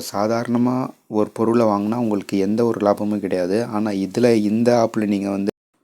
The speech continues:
ஒவ்வொரு பர்ச்சேஸ்க்கும் உங்களுக்கு பேபேக் கிடைக்குது. இந்த ஆப்குள்ள போய் நம்ம எப்படி ரிஜிஸ்டர் பண்ணலாம், இதுல என்னென்ன நமக்கு, அ, பெனிஃபிட் இருக்குது, எல்லாமே நம்ம, அ, ஃபுல்லா பார்க்கலாம் ஃப்ரெண்ட்ஸ் அது.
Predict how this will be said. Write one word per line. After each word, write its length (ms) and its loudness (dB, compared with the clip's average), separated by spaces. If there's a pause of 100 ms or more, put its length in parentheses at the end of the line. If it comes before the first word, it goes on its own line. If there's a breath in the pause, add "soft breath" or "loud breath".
(560 soft breath)
ஒவ்வொரு 480 -2
பர்ச்சேஸ்க்கும் 560 2
உங்களுக்கு 320 -2 (160)
பேபேக் 400 0
கிடைக்குது. 400 -2 (540 loud breath)
இந்த 320 4
ஆப்குள்ள 440 2
போய் 300 0
நம்ம 260 -2
எப்படி 280 -2 (100)
ரிஜிஸ்டர் 380 0
பண்ணலாம், 440 -4 (160)
இதுல 240 -8 (480)
என்னென்ன 480 -2 (100)
நமக்கு, 400 -4 (840 loud breath)
அ, 220 0 (640)
பெனிஃபிட் 420 -2
இருக்குது, 440 -2
எல்லாமே 400 -2
நம்ம, 240 -4 (480)
அ, 180 -10
ஃபுல்லா 300 0
பார்க்கலாம் 480 -6
ஃப்ரெண்ட்ஸ் 280 -8
அது. 200 -2